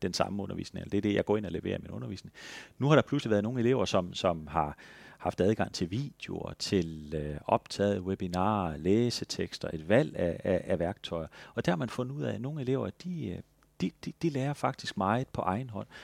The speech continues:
Og så er der nogle elever, som jeg skal bruge lidt mere tid på. Jeg skal mødes med måske en til en i en form for vejledningssession, eller jeg skal repetere ting. Og det er jo det, vi kalder differentiering inden for undervisning.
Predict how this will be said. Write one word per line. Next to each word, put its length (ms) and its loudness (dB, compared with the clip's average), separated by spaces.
Og 100 -4
så 100 0
er 40 2
der 80 -2
nogle 320 -6
elever, 340 0
som 260 -4
jeg 100 0
skal 140 -2
bruge 180 -6
lidt 140 -6
mere 160 -4
tid 220 -8
på. 200 -6
Jeg 120 0
skal 140 -6
mødes 280 -8
med 80 -6
måske 500 -8
en 220 0
til 160 -2
en 280 -2
i 20 -8
en 80 -10
form 240 -2
for 140 -10
vejledningssession, 1080 -4
eller 180 -10
jeg 80 2
skal 160 0
repetere 440 -2
ting. 220 -4
Og 60 -4
det 60 2
er 20 4
jo 40 2
det, 140 0
vi 60 -2
kalder 240 4
differentiering 640 -4
inden 120 -6
for 140 -8
undervisning. 440 -10